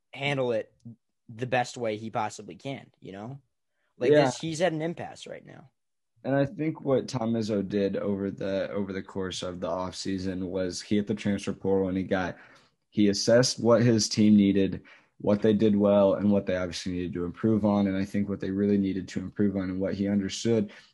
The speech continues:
Speaker 2: was this team did not have a point guard last year. They tried to move Aaron Henry into that role. They
Speaker 1: Right.
Speaker 2: tried to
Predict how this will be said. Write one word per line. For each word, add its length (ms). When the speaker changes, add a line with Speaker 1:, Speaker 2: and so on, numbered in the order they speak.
Speaker 2:
was 180
this 180
team 180
did 100
not 140
have 140
a 40
point 280
guard 240
last 320
year. 160
They 120
tried 260
to 120
move 300
Aaron 200
Henry 300
into 160
that 200
role. 140
They 100
Speaker 1:
Right. 80
Speaker 2:
tried 180
to 60